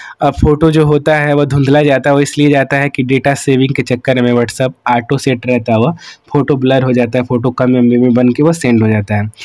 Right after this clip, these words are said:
हम कैसे एचडी भेजें, कैसे, अ, बेस्ट क्वालिटी में भेजें, ये WhatsApp पे आपको मैं पूरी सेटिंग बताता हूँ और आप इस तरीके से सेट कर लेंगे तो बेस्ट क्वालिटी में फ़ोटो किसी को सेंड कर पाएंगे।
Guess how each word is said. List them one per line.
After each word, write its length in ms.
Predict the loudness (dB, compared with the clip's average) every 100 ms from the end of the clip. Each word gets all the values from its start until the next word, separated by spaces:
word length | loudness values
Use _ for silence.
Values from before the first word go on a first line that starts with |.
| -20 -8 -2
हम 120 | -2
कैसे 320 | -2 -2 -2
एचडी 280 | -2 0 2
भेजें, 300 | 2 2 -2
कैसे, 420 | -2 -2 0 0 2
अ, 140 | 2
बेस्ट 260 | 0 -2 -2
क्वालिटी 340 | 0 0 0
में 80 | 0
भेजें, 240 | 0 0 -2
ये 460 | -4 -8 -8 -2
WhatsApp 360 | -2 -2 -2 -2
पे 140 | 0
आपको 200 | 0 0
मैं 180 | 0 0
पूरी 220 | 0 0 2
सेटिंग 320 | 0 0 0
बताता 320 | 0 0 0
हूँ 60 | -2
और 60 |
आप 100 | -2
इस 120 | -4
तरीके 300 | -2 -2 0
से 100 | -6
सेट 240 | -4 -6 -2
कर 120 | -2
लेंगे 320 | 0 0 -2 -6 -18 -8 -4
तो 60 |
बेस्ट 220 | 0 -2 0
क्वालिटी 340 | -2 0 2
में 100 | 0
फ़ोटो 300 | 0 -2 -2
किसी 240 | -2 -2 -2
को 120 | -2
सेंड 260 | 0 -2 -2
कर 180 | -4 -2
पाएंगे। 360 | -2 -2 -4